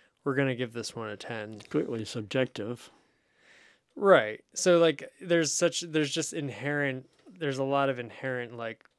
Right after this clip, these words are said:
Speaker 1: political goings on in, in the fact that you, it's not like you've set a policy that you'll never give someone a ten,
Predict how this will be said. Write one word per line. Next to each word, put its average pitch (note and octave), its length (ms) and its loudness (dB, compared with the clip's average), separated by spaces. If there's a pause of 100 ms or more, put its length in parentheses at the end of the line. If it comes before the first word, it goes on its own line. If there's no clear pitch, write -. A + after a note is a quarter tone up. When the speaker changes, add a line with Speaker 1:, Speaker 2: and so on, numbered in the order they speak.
Speaker 1:
political B2+ 560 -6
goings A#2 420 -8
on A#2 300 -8
in, A2+ 260 -14 (120)
in A#2+ 160 -12
the A2+ 80 -10
fact A#2 320 -6
that A2 180 -6
you, A#2 220 -12 (640)
it's E3+ 160 -8
not F#3 100 2
like F3+ 140 2
you've D#3+ 120 -4
set D#3+ 160 2
a C#3 60 -2
policy C3+ 380 0
that B2+ 100 -2
you'll A#2 140 -6
never B2+ 300 2
give A2 220 -8
someone G#2+ 340 -10
a G#2+ 60 -12
ten, G#2+ 460 -12